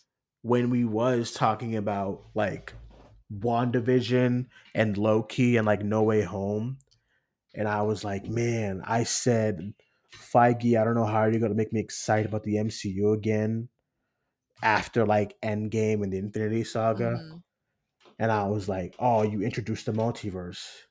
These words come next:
Speaker 1: And now, dude, I'm, like, over this multiverse, man."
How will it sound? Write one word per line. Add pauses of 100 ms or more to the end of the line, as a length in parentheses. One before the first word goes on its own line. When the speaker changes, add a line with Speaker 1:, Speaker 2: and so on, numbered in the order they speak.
(840)
Speaker 1:
And
now,
dude,
I'm,
like,
over (1040)
this
multiverse,
man."